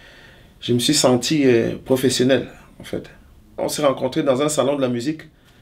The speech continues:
dans les années quatre-vingts, début quatre-vingts, à, à Paris. Euh,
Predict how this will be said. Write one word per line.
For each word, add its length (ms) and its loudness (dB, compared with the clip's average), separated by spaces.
dans 100 -2
les 160 2
années 160 0
quatre-vingts, 560 -2
début 320 0
quatre-vingts, 600 -4
à, 680 0
à 60 -8
Paris. 400 -6
Euh, 380 -2